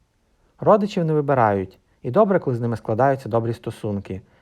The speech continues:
де є місце взаєморозумінню та взаємодопомозі.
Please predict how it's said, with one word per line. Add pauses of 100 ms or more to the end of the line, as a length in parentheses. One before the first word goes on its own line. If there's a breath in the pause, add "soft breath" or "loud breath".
(100)
де
є
місце
взаєморозумінню
та
взаємодопомозі.